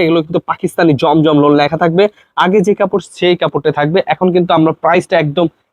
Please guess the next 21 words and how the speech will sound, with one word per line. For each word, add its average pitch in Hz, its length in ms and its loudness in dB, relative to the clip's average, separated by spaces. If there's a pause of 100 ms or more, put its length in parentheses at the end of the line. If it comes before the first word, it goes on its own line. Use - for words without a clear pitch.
(120)
সীমিত 208 280 2 (100)
আকারে 190 260 0
ডাউন 151 200 2
প্রাইসে 147 300 0
পাচ্ছেন। 175 280 -2 (160)
একদম 147 280 -2 (520)
এই 156 160 2
ড্রেসগুলো 165 380 2
অবশ্যই 165 340 -2
দেখে 165 240 0
বেছে 170 200 -4
অর্ডার 120 180 -2
করে 127 140 -2
ফেলবেন। 123 280 -4
প্রত্যেকটা 196 440 -2
ডিজাইনই 165 320 2
কিন্তু 165 180 -2 (100)
একদম 143 240 0 (140)
বেস্ট 165 280 0
কালেকশন। 160 280 0 (400)
হোলসেল 214 280 2